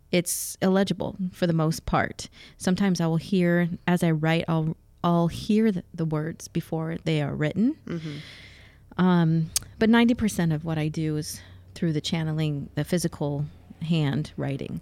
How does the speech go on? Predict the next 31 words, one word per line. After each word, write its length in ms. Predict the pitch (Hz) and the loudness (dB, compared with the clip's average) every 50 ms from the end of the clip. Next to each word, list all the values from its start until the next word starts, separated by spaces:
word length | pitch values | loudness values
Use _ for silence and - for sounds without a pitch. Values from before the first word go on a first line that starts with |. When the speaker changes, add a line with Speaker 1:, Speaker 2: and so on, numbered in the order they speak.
| - - - | -12 -12 -8
Speaker 2:
Mm-hmm. 340 | - 190 156 165 170 151 135 135 - - - - | -6 -6 -4 -4 -6 -6 -8 -10 -12 -14 -6 -2
Speaker 1:
Um, 460 | 175 175 170 165 156 156 156 165 175 - - | 0 2 2 2 2 0 -2 -4 -8 -8 -2
but 160 | - 190 - - - | 0 0 0 2 2
a 40 | 175 | 2
lot 180 | 180 175 175 | 2 2 2
of 60 | 175 - | 0 0
times 220 | - 180 170 170 | 0 0 2 2
I 80 | 175 170 | 2 2
will 160 | 165 165 160 | 2 0 -2
hear, 560 | 165 - - 185 175 165 156 156 156 170 180 190 - | -4 -4 -2 0 0 2 2 2 0 0 -2 -4 -4
and 100 | - 175 | -4 -4
it's 100 | 170 - | -2 0
getting 300 | - 196 175 180 180 175 | 2 2 4 4 2 2
to 120 | - - | 0 -2
be 400 | 175 175 170 160 151 147 151 156 - | -2 0 0 2 2 0 -2 -4 -4
more 380 | - 175 165 160 151 156 156 147 | -2 0 0 2 2 0 0 0
evolved 580 | 147 156 151 143 139 - - 165 180 190 - - - - - | -2 0 0 0 -2 0 -2 -2 -4 -6 -8 -14 -16 -12 -4
in 280 | - 170 165 156 151 | -2 0 0 0 0
the 200 | 147 147 143 147 | 0 0 0 0
mental 540 | 151 160 165 165 170 - - 202 196 208 220 | 0 2 2 2 0 0 0 0 2 2 2
now, 460 | 208 208 196 190 190 196 214 226 220 - - | 2 2 2 2 2 2 2 0 -2 -4 -6
I 100 | - 180 175 | -4 -2 0
will 100 | 170 165 | 0 -2
hear 340 | - - - 190 175 175 170 | -4 0 0 2 2 2 2
messages 540 | 160 139 147 - - 131 - 170 165 - - | 0 -2 -4 -6 -8 -8 -6 -6 -8 -6 -6
as 220 | - 135 139 - | -4 -4 -4 -4
I'm 200 | 151 147 151 160 - - - - _ - | -4 -4 -4 -4 -6 -10 -20 -20 _ -6
working 280 | - 170 160 - 165 - | -4 -4 -2 -2 -2 -2
with 120 | - - - | -4 -6 -8
a 40 | - | -10
client 440 | - - - 147 156 156 165 190 | -10 -8 -8 -6 -6 -6 -6 -8